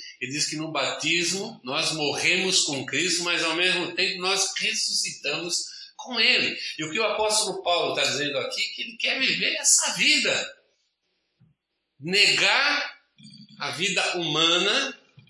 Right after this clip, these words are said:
pra viver a vida de Cristo. Porque ele espera que um dia ele seja o quê?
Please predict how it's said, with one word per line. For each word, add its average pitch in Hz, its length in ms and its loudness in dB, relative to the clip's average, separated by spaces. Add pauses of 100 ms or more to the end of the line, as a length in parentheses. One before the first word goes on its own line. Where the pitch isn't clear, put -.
(160)
pra 165 160 -2
viver 156 360 2
a 175 120 4
vida 151 260 2
de 165 160 2
Cristo. 196 720 6 (680)
Porque 139 200 -6
ele 208 140 2
espera 180 440 4
que 185 100 -2
um 175 160 -2
dia 233 280 2
ele 170 140 0
seja 220 540 6
o - 80 -4
quê? 117 280 -2